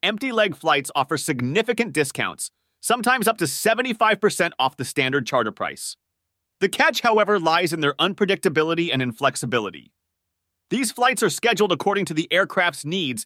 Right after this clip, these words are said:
not the passengers, meaning timing and destinations are fixed. Michael also discovered that finding these flights requires constant vigilance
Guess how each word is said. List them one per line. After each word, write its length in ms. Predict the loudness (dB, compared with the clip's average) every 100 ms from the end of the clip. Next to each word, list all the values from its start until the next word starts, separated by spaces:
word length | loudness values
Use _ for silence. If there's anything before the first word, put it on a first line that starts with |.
| -10
not 300 | -2 2 2
the 80 | -2
passengers, 720 | -2 0 0 -2 -6 -8 -6
meaning 320 | -2 -2 -4 _ -10
timing 500 | 0 2 2 0 -2
and 100 | 0
destinations 640 | 0 0 0 -2 -2 -2
are 100 | -2
fixed. 480 | 0 -2 -2 -12 -16 _ _ _ _ _ _ _ _ _
Michael 340 | 0 2 4 2
also 340 | 4 4 4
discovered 420 | 2 2 2 2 2
that 220 | 0 0
finding 380 | 0 2 -2 -4
these 180 | -6
flights 340 | -2 0 0 -2
requires 400 | 0 2 2 0
constant 540 | 0 2 2 0 -4
vigilance 500 | -2 0 0 -2 -6